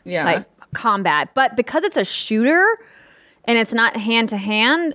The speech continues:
Speaker 2: it, that will be, I think, the part that I'm interested to see how Rocksteady is going to implement that. Obviously, there was some gadgets that acted like shooters in the Arkham series,
Speaker 1: Mm-hmm.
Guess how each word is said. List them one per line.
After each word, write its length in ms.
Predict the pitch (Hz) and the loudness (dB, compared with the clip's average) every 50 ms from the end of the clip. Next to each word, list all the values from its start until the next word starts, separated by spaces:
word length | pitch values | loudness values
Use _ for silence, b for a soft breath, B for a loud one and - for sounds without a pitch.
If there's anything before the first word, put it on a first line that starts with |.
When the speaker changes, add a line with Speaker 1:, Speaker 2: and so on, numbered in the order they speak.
| - - | -8 -8
Speaker 2:
it, 280 | - - 202 - 202 190 | -6 -6 -6 -4 -2 0
that 200 | 226 233 247 262 | 2 2 2 0
will 100 | 269 247 | 0 -2
be, 280 | 220 254 240 226 220 - | -2 -2 0 0 2 0
I 80 | 208 | 0
think, 200 | 196 214 208 190 | 0 -2 -4 -4
the 80 | - 185 | -6 -6
part 300 | - - 196 190 190 - | -4 0 0 0 2 2
that 120 | 196 185 | 0 0
I'm 100 | 185 180 - | 0 -2 -4
interested 300 | 190 185 - - 196 180 | -8 -10 -8 -8 -8 -8
to 40 | 185 | -8
see 120 | - 196 185 | -6 -8 -4
how 160 | 175 185 180 | -2 -2 0
Rocksteady 440 | 165 165 165 - - - 190 175 175 | 2 0 0 0 -2 -4 -4 -2 -2
is 100 | 170 - | -4 -4
going 340 | - 170 170 165 165 170 170 | -6 -6 -6 -4 -6 -6 -8
to 460 | - - 175 160 151 151 151 147 170 - b b b b b b | -8 -6 -6 -4 -4 -4 -4 -6 -6 -10 b b b b b b
implement 380 | 254 254 240 240 226 214 196 185 | -2 -2 0 0 -2 -2 -2 0
that. 180 | 185 160 - - - | 0 0 -2 -2 -2
Obviously, 320 | 233 294 330 370 - - 320 | -2 -2 -2 -2 -4 -4 -2
there 120 | 262 285 | 0 0
was 120 | 269 262 - | 0 0 -2
some 180 | - 240 226 185 | -2 -4 -4 -4
gadgets 460 | - 165 160 285 - 233 233 - - | -2 -2 -2 -2 -2 -4 -6 -4 -2
that 180 | - 233 - - - | -2 -2 -2 -2 -2
acted 300 | 170 190 - - 254 247 | -4 -4 -2 -4 -4 -4
like 140 | 247 240 | -4 -4
shooters 480 | - - - 247 226 254 262 262 254 - | -4 -6 -6 -4 -2 -2 -2 -2 -4 -6
in 180 | - 247 240 240 | -6 -4 -2 -2
the 60 | 233 | 0
Arkham 360 | 233 240 247 262 254 247 240 | 0 -2 -2 -2 -4 -4 -4
series, 580 | - - 262 254 254 262 269 277 285 294 233 208 | -4 -4 -4 -2 0 0 0 0 0 0 -2 -2
Speaker 1:
Mm-hmm. 240 | 214 185 165 170 | -4 -6 -8 -12